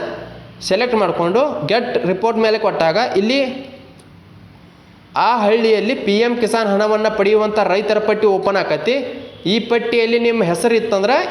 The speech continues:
ಈ ಸಲ ನಿಮಗೆ ನೂರಕ್ಕೆ ನೂರರಷ್ಟು ಪಿ ಎಂ ಕಿಸಾನ್ ಯೋಜನೆ ಹದಿನೆಂಟನೇ ಕಂತಿನ ಹಣ ಆಗಿರ್ಬೋದು, ಬಾಕಿ ಉಳಿದಿರುವಂಥ ಕಂತಿನ ಹಣಗಳು ಜಮಾ ಆಗುತ್ತೆ. ಇದು ಇವತ್ತಿನ ಅತಿ ಮಹತ್ವವಾದಂಥ ವಿಡಿಯೋ ಆಗಿರ್ತೈತಿ. ಈ ವಿಡಿಯೋದಾಗ ಏನಾದರೂ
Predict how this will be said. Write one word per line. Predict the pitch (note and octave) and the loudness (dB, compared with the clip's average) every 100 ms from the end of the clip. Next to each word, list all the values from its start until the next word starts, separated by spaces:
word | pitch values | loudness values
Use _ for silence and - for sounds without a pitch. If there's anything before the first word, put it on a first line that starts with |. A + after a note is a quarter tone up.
| F3+ | 0
ಈ | G#3+ A3 | 0 2
ಸಲ | G#3+ A#3 | 0 2
ನಿಮಗೆ | G#3+ A3 B3 F#3 | 0 0 0 2
ನೂರಕ್ಕೆ | F#3+ A3 G#3+ A3+ G#3+ | 2 2 0 -2 2
ನೂರರಷ್ಟು | G#3 G#3 G3+ G3+ B3 D#4+ D#4 - - | 2 2 0 0 2 0 -2 -10 -4
ಪಿ | F#3+ G#3 | 0 2
ಎಂ | A3 G#3 | 0 -2
ಕಿಸಾನ್ | F#3+ G#3 G3 | 0 0 2
ಯೋಜನೆ | G3 G3+ G#3 | 2 0 0
ಹದಿನೆಂಟನೇ | D#3+ E3 G3 G#3 G#3 G#3+ G#3+ | -2 0 0 0 0 0 0
ಕಂತಿನ | G#3 G#3 G3 | 0 0 0
ಹಣ | G#3 | 0
ಆಗಿರ್ಬೋದು, | G3+ G#3 G3+ G#3 D#4 - - - D3 | 0 2 2 0 0 -4 -12 -12 -4
ಬಾಕಿ | E3 F3+ G#3+ | -2 0 2
ಉಳಿದಿರುವಂಥ | G#3 G#3 G#3 G3+ G#3 G#3 | 4 4 2 0 0 0
ಕಂತಿನ | F#3+ G3 G3+ F#3 | 0 0 0 0
ಹಣಗಳು | F#3+ F#3+ B3+ D#4 C#3+ | 0 2 2 0 -2
ಜಮಾ | E3+ F#3+ E3+ | 0 0 0
ಆಗುತ್ತೆ. | D#3+ A3+ C#4 A#3+ - - E3 | 0 -2 -4 -4 -12 -6 -2
ಇದು | G3+ B3 F#3 | 0 0 0
ಇವತ್ತಿನ | G3 G#3+ G#3+ A#3+ E3 | 0 0 -2 -2 -2
ಅತಿ | D#3+ A3+ G#3+ E3 | 0 0 0 0
ಮಹತ್ವವಾದಂಥ | F#3 G#3 G#3+ G#3+ G3+ G3+ G3+ G#3 | 0 0 0 2 2 0 0 2
ವಿಡಿಯೋ | F#3 F#3 G3 | 2 4 2
ಆಗಿರ್ತೈತಿ. | F3+ - E3 A3 A#3 F#3 | 0 0 0 0 0 0
ಈ | A3 G#3+ | 2 2
ವಿಡಿಯೋದಾಗ | G#3+ A3+ A3 G#3 F#3+ | 2 4 2 2 2
ಏನಾದರೂ | G3+ G#3 | 2 0